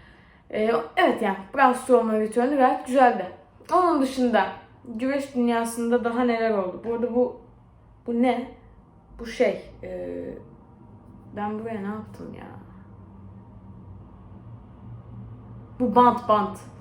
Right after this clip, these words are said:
Heh, hatırladım, bant. Bantın izi kalmış çıkartırken, kalır ya.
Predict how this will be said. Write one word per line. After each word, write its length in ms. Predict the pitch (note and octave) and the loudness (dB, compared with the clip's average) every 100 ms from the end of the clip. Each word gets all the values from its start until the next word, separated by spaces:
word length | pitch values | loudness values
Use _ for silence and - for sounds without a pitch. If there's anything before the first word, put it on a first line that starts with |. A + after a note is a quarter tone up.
| - | -4
Heh, 440 | G3+ - - - | -4 -4 -8 -10
hatırladım, 560 | G3 - A3 G#3+ A3 F3 | -8 -2 0 2 0 2
bant. 320 | G#3+ G#3+ G3+ - - - - - | 4 4 0 -10 -16 -18 -16 -12
Bantın 520 | F#3 A3+ A#3 C4+ D4+ | 4 6 6 2 -4
izi 240 | A#3+ G#3 A#3+ | -2 0 0
kalmış 360 | A3+ F#3 F3+ - - - | 0 -2 -4 -10 -16 -8
çıkartırken, 680 | - G3+ G3 - - G3+ | 2 2 2 -6 -6 -4
kalır 280 | G3+ A3+ B3+ | -4 2 4
ya. 180 | A3 F3 | 4 0